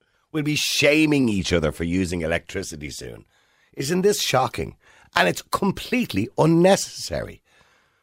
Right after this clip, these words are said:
There are other ways to fix this problem, but they're not looking beyond that. Households can expect, according to the government, a new electricity credit. Oh, great, two hundred quid, that'd be wonderful.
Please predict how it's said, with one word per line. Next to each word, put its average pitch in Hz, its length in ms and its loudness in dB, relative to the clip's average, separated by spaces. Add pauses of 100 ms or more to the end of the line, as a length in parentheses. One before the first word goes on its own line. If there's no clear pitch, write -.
There 156 140 0
are 180 100 6
other 190 300 4
ways 147 360 2
to 123 100 -4
fix - 300 -4
this 107 220 -4
problem, 90 460 -2
but 110 120 -4
they're 135 80 0
not 147 240 -2
looking 120 320 -6
beyond 117 480 0
that. - 280 -6 (1400)
Households 190 440 4
can 180 200 2
expect, 180 440 0
according 170 340 -2
to 147 60 -4
the 139 40 -2
government, 190 540 0
a 143 260 4
new 170 220 2
electricity 147 500 -2
credit. 135 480 0
Oh, 226 200 2
great, 101 320 -2
two 139 100 -2
hundred 104 180 -4
quid, 87 200 0
that'd 123 100 2
be 101 80 0
wonderful. 78 320 0